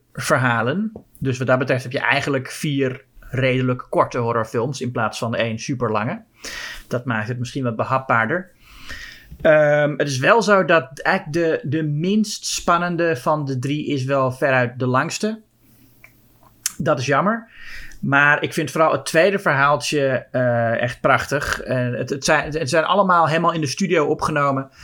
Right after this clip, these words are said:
En het is echt, het zijn prachtige sets voor gebouwd. Het is geen moment, eh, overtuigend dat het de echte wereld is. Dat moet ook helemaal niet. Kobayashi wil dat je gewoon weet dat dit,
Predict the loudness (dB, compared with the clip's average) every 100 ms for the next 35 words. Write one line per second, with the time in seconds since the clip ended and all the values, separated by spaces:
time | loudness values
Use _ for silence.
0 | -18 -16 -18 -20 -10 -2 2 4 4 2
1 | 0 -2 -6 -6 -2 -2 -2 -4 -2 2
2 | 2 0 -4 -2 2 2 0 -8 -2 -2
3 | -2 -2 -4 -4 -2 0 0 -2 -2 2
4 | 2 4 2 2 0 0 -4 -2 0 2
5 | 0 0 -2 -2 0 2 2 0 0 0
6 | 0 0 0 0 2 2 0 -4 -4 -4
7 | -4 -2 -2 0 -2 -4 -8 -18 -20 -6
8 | 2 4 4 2 2 0 0 0 0 -2
9 | -2 -6 -2 -2 0 0 0 0 -2 -2
10 | -4 -4 -8 -10